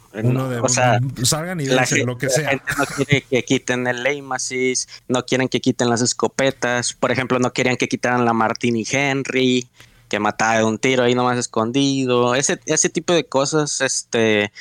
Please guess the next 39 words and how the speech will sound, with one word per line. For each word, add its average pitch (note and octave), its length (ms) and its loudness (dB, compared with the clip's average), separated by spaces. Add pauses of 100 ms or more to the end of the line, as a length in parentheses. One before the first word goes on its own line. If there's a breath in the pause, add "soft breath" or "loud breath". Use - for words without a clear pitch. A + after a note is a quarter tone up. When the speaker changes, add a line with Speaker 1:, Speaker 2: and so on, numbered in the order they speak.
(220 loud breath)
Speaker 2:
pues E3+ 160 2
obviamente G3 400 0
frenan F3+ 340 0
el D#3+ 140 0
gameplay, C3+ 380 -2
lo C#3+ 100 0
hacen D3 200 -6
muy, D3 600 0
no, E3 240 2
no F#3+ 140 4
vas F#3+ 180 2
a F#3 60 2
ver F#3 120 2
el F#3+ 100 0
contacto D#3 560 -2
de A#2+ 640 0 (440)
squad B2 220 -2
contra C#3+ 260 -2
squad C3 360 0
a-, A#2 340 2
al, G2+ 800 -4
al G#2+ 160 -2
rusheo. A2 520 0 (520)
Speaker 1:
Sí, C#3 80 0
Speaker 2:
No, C3+ 120 2
Speaker 1:
sí. B2 40 2 (140)
Speaker 2:
vas B2+ 200 0
a, A#2 40 2 (380 loud breath)
vas C3+ 200 0
a D3 80 2
ver, D3+ 160 2
es E3 200 0
más, D#3+ 160 0
vas C3+ 200 -4
a D3+ 80 0
ver D#3 200 0
como C#3+ 340 -10
una C#3+ 180 -4
escuadra, D#3 520 -2